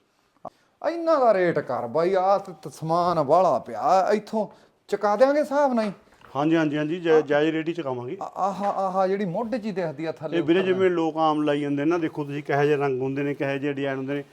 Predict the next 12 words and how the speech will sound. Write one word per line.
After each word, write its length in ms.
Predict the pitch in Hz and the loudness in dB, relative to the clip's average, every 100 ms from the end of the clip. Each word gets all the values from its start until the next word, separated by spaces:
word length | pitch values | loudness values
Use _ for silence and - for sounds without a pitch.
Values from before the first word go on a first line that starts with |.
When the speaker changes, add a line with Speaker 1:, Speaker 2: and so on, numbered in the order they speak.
| - 143 | -18 -16
Speaker 1:
ਹਾਂ। 120 | 147 | -6
Speaker 2:
ਚੀਜ਼ 260 | 180 214 | -2 0
ਬਣੀ 200 | 202 196 | 2 2
ਦੇਖੋ 260 | 160 143 156 | 0 -2 -2
ਤੁਸੀਂ, 160 | 151 185 | -2 0
ਰੂਹ 160 | 233 | 2
ਖੁਸ਼ 200 | 214 190 | 4 2
ਹੁੰਦੀ 160 | 147 131 | 2 -2
ਆ 40 | |
ਅਲਮਾਰੀ 320 | 165 160 151 147 | 0 0 0 0
ਦੇਖ 260 | 143 135 | -2 -4
ਕੇ। 160 | 143 | -8